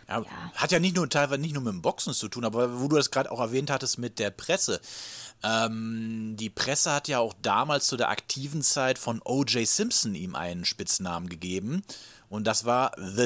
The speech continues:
Speaker 1: Juice. Weißt du warum?
Speaker 2: Mhm.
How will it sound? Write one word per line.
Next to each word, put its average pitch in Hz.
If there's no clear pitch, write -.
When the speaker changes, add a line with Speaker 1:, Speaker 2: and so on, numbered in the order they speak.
Speaker 1:
Juice. -
Weißt 98
du 127
warum? 92
Speaker 2:
Mhm. 202